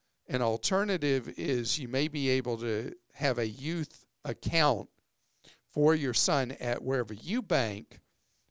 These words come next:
and be able to move the money as needed, internal transfer right from the banking app or their website right into his account. And then you get out away from the issues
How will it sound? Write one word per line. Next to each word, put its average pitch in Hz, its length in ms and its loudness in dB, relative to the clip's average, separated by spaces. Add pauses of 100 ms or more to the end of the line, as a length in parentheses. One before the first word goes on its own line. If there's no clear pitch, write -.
and 127 260 2
be 160 240 0
able 143 320 2
to 120 520 -2 (180)
move 170 260 -6
the 151 120 -8
money 127 580 -2
as 117 340 -2
needed, 143 480 -2 (680)
internal 139 640 2
transfer 147 720 2
right 127 320 4
from 127 220 -2
the 113 180 -2
banking 123 520 -2
app 143 440 4 (380)
or 143 180 4
their 120 160 2
website 131 640 2 (400)
right 135 240 6
into 123 220 2
his 113 240 -2
account. 117 440 0
And 127 100 -6
then 127 120 -2
you 120 120 -8
get 120 220 2
out 135 340 4 (140)
away 139 360 4
from 139 260 -4
the 117 220 -6
issues 131 560 0